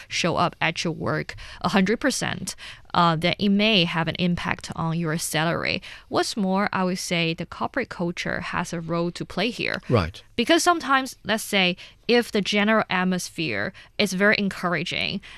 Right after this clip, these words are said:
Speaker 1: then your boss or your supervisor would like to encourage you to take days off to,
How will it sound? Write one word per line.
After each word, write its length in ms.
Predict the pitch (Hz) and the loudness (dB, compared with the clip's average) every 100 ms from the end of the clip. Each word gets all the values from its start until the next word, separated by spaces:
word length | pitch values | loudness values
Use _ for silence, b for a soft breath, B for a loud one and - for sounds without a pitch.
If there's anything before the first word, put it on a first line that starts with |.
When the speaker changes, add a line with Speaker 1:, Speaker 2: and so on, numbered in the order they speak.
| - | -4
Speaker 1:
then 380 | 190 202 202 | 2 6 4
your 240 | 202 185 185 | 2 0 -2
boss 480 | 170 190 190 175 - | 0 4 4 4 0
or 240 | 180 180 | -4 -2
your 340 | 175 175 175 | -2 -2 -2
supervisor 960 | 175 - 196 180 170 156 165 - 85 - B B - | -2 -6 -6 -6 -4 -6 -6 -4 -2 -2 B B -4
would 180 | 185 | 0
like 180 | 180 190 | 2 0
to 200 | - 196 | -2 -4
encourage 540 | 196 185 - 392 392 - | -4 -4 0 0 0 -4
you 240 | 78 90 - | -4 -8 -12
to 120 | - | -10
take 380 | 180 - 214 185 | -8 0 2 2
days 260 | - 170 - | 0 -2 0
off 420 | 165 151 156 - | 0 0 -2 -8
to, 420 | - 185 165 165 | -6 -2 0 -2